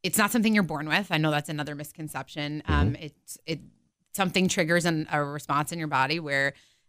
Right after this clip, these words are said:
Speaker 1: um, your pancreas completely stops producing insulin. So that's
Speaker 2: Mm-hmm.
Speaker 1: the other difference. In type two,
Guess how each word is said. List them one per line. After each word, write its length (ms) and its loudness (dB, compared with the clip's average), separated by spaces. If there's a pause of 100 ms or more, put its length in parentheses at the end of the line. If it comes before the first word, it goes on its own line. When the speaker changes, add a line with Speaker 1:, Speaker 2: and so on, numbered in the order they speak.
Speaker 1:
um, 280 2
your 300 -4
pancreas 440 -4
completely 480 -12
stops 320 -4
producing 360 -16
insulin. 440 -16
So 80 0
that's 140 6
Speaker 2:
Mm-hmm. 80 6
Speaker 1:
the 80 6
other 160 4
difference. 360 -4
In 120 -6
type 260 -2
two, 380 2